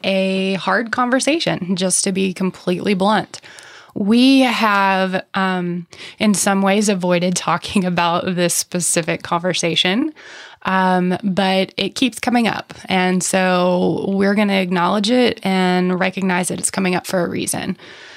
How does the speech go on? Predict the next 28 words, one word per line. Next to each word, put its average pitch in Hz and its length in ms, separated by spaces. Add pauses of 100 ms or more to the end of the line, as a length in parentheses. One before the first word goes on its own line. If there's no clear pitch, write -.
So 233 640
what 262 160
we're 330 140
gonna 392 160
be 285 100
talking 220 300
about 196 200
today 185 460 (100)
is 190 480
what 214 280
it 277 100
means 180 580
to 190 600
live 202 640
away 202 400
from 220 260
family 170 720 (380)
when 190 500 (100)
w-, 180 240 (140)
they 185 440
are 202 160
dealing 180 420
with 175 280
health 190 260
challenges 180 840
and 180 500 (360)
medical 170 340
issues. - 540